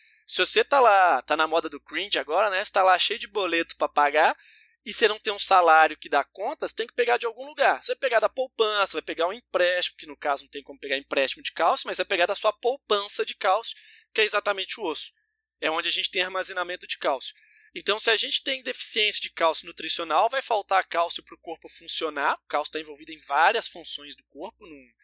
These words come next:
não vou citar aqui, que começa a ser muito técnico, mas ele precisa pegar o cálcio de algum lugar. E a reserva, a poupança de cálcio dele é o osso, ele começa a drenar o cálcio do osso, e o osso começa a fragilizar, igual você falou, a famosa mandíbula de borracha.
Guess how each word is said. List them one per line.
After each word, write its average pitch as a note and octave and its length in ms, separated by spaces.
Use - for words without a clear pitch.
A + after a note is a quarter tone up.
não C#3+ 80
vou D3 100
citar D3+ 340
aqui, - 200
que - 100
começa C#3+ 320
a C3+ 40
ser C#3 140
muito D3+ 400
técnico, F3 480
mas F3+ 640
ele A3+ 120
precisa C4+ 160
pegar C4 180
o C4 60
cálcio B3 240
de C4 60
algum C#4 160
lugar. C4+ 360
E G3 100
a G#3+ 40
reserva, G#3 520
a - 20
poupança F3+ 500
de - 80
cálcio E3+ 260
dele F3 140
é G3 40
o G3+ 100
osso, G#3+ 240
ele A#3 60
começa F#3+ 380
a F3+ 40
drenar E3+ 480
o E3 80
cálcio C3+ 420
do F3+ 140
osso, E3 260
e G#3+ 80
o B3+ 80
osso F3+ 260
começa F#3+ 380
a - 20
fragilizar, E3+ 560
igual D3 160
você - 100
falou, G3+ 300
a G3 60
famosa E3+ 500
mandíbula F3 400
de - 100
borracha. B2+ 460